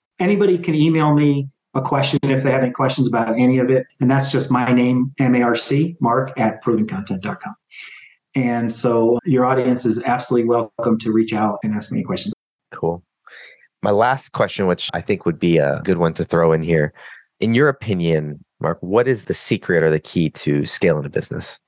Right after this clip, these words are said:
Speaker 1: Yeah, absolutely. There's several keys to scaling a business. And the first one has to be that ultimately you should not engage in a business that you do yourself.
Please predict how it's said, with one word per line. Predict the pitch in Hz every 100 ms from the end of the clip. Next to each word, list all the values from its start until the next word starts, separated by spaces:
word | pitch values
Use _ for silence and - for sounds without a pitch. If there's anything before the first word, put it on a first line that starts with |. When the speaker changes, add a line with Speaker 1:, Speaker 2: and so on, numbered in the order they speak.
| _ _ _
Speaker 1:
Yeah, | - 196 165
absolutely. | 170 156 139 120 107 -
There's | 151 -
several | 170 175 190
keys | - 139 120 120 - - -
to | -
scaling | 135 - - 123 127 131 131 127 123 - -
a | 123
business. | 113 110 - - 139 - - - _ _ _ -
And | 120
the | 113
first | - 170 180 175
one | 147 135 131 127 127 - - - -
has | 151 170 165
to | 143
be | 127 120 113 107 104 - _
that | 135 131 123 127 - _ _ -
ultimately | 151 175 - 170 160 139 135
you | 139
should | 160 - 170
not | 160 151 160 - - - _
engage | 143 131 135 143 139 139
in | 127
a |
business | 107 127 123 123 113 110 - -
that | 123 117 -
you | 131 135 139 135 131 - _ _ _ -
do | 135 123
yourself. | 117 - 110 - -